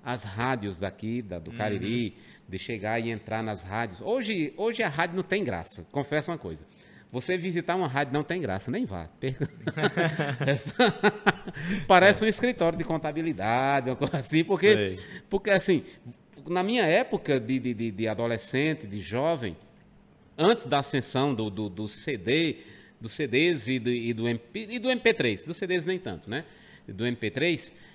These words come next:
Speaker 1: você chegava numa rádio, tinha aquela, aquela sala reservada com um acervo de discos, de vinis, de C Ds ali, que você ficava olhando, se perdia ver uma coisa tão massa, de discos raros, coisa, então ali chamava a atenção e você podia pegar um disco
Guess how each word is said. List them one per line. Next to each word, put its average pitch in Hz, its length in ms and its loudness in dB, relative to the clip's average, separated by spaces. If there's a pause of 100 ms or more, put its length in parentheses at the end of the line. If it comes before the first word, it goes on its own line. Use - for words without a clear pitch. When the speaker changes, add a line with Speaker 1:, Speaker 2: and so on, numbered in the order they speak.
Speaker 1:
você 156 220 -2
chegava 180 400 0
numa 131 160 -2
rádio, 135 360 -6
tinha 180 140 -6
aquela, 175 500 -6
aquela 143 380 -8
sala 147 540 -8
reservada 117 680 -6
com 147 220 -10
um 160 80 -6
acervo 147 680 -2
de 127 140 -2
discos, 101 720 -6
de 127 140 -2
vinis, 113 520 -4
de 123 140 -10
C 117 240 -10
Ds 98 380 -8
ali, 107 260 -4 (320)
que - 80 -12
você 123 220 -6
ficava 120 420 -8
olhando, 107 280 -6
se - 140 -12
perdia 147 720 -4
ver 135 240 -2
uma 160 200 -4
coisa 135 280 -10
tão 165 200 -10
massa, 143 500 -4
de 127 140 -6
discos 120 500 -6
raros, 110 560 -4 (340)
coisa, 135 260 -4
então 160 240 -4
ali 180 280 -2
chamava 175 340 -2
a 170 40 2
atenção 165 300 -6
e 175 40 -4
você 170 240 -8
podia 160 380 -4
pegar 165 280 -4
um 151 120 -4
disco 156 340 -4